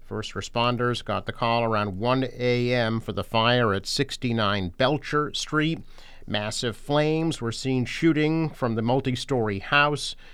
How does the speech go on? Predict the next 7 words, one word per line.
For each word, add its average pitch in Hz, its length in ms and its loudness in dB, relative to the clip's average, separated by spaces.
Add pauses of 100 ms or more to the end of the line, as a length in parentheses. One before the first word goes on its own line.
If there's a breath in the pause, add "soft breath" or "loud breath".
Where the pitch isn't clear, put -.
(200 loud breath)
Firefighters 82 680 -4
spent 92 280 -4
several 117 440 -2
hours 92 520 -2
at - 240 -8
the 76 80 -8
scene. 120 540 4